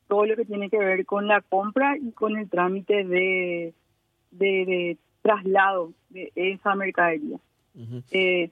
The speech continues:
Speaker 1: y accedimos a documentos desde, desde el apoyo de las autoridades aduaneras en el proceso. Y bueno, y estamos en ese momento, ¿verdad?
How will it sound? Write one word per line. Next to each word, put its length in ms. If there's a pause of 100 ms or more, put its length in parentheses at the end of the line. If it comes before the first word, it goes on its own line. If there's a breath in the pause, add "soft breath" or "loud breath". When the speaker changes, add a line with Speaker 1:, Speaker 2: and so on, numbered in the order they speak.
(120)
Speaker 1:
y 280
accedimos 680
a 60
documentos 640
desde, 580
desde 540
el 320
apoyo 440
de 320
las 160
autoridades 640
aduaneras 560 (160)
en 220
el 100
proceso. 560 (460 soft breath)
Y 80
bueno, 340
y 120
estamos 640
en 200
ese 360
momento, 600
¿verdad? 240